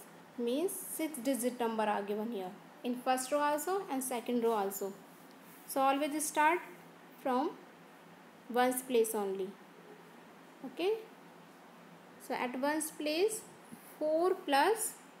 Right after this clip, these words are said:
two, how much will be?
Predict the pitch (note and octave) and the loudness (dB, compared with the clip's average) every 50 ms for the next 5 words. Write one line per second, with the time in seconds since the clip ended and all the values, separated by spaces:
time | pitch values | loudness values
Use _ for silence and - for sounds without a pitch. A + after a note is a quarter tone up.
0 | - - - - - G#3+ F#3+ - - - - - - - - - - - - - | -20 -20 -20 -6 -2 2 2 2 2 0 -6 -12 -18 -20 -20 -20 -20 -20 -20 -20
1 | - - - - - - - - - - - - - - - - - - - - | -20 -20 -20 -20 -20 -20 -20 -20 -20 -20 -20 -20 -20 -20 -20 -20 -20 -20 -20 -4
2 | - B3 A3+ A#3 A#3 B3+ C#4 C#4 C4+ C#4+ C#4+ D#4 D4+ D4+ F4+ G#4 | 2 2 4 4 4 2 0 -2 -2 -4 -4 -4 2 6 6 6